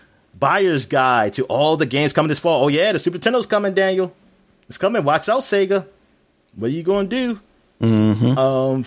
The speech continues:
Speaker 1: <laughs> hot previews. See it here first. Ninja Gaiden three and Star Wars.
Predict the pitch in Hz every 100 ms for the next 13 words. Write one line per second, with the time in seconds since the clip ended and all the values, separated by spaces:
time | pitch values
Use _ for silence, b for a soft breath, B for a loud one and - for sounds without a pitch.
0 | - 131 135 170 135 b b b b -
1 | 160 - - 196 226 190 190 175 156 135
2 | 113 101 - - 190 226 233 - 220 254
3 | 240 - 240 262 - - 151 170 175 185
4 | 180 180 165 196 170 127 135 139 165 190
5 | 175 104 92